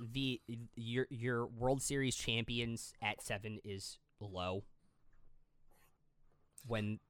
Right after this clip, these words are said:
they've done that much. Granted, it came the day, the morning before they, you know, brought back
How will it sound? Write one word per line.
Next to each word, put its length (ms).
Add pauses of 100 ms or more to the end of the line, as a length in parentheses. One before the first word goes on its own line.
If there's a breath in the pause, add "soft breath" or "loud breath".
(140)
they've 260
done 360
that 180
much. 360
Granted, 420
it 80
came 260
the 60
day, 540 (360)
the 120
morning 440
before 380
they, 140
you 240
know, 320
brought 260
back 240